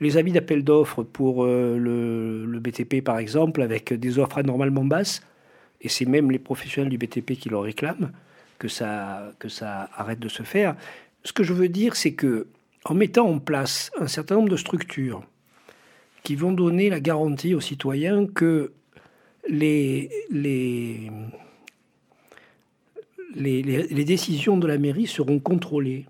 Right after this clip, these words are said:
évaluées, que ce soit sur les conflits d'intérêts, que ce soit sur les déclarations de patrimoine, euh, avant et après,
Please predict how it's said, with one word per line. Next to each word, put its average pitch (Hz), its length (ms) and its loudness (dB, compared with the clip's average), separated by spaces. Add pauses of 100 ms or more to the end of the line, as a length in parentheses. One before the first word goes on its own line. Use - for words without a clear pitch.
évaluées, 147 600 0 (340)
que - 100 -14
ce 170 120 0
soit 180 200 2
sur 156 140 -2
les 147 80 0
conflits 147 320 -4
d'intérêts, 135 600 0 (420)
que - 100 -10
ce - 140 -6
soit 160 240 2
sur 151 160 -2
les 135 80 0
déclarations 147 480 -2
de 147 80 0
patrimoine, 143 720 0
euh, 123 340 -4
avant 143 500 -2
et 147 120 2
après, 123 420 -6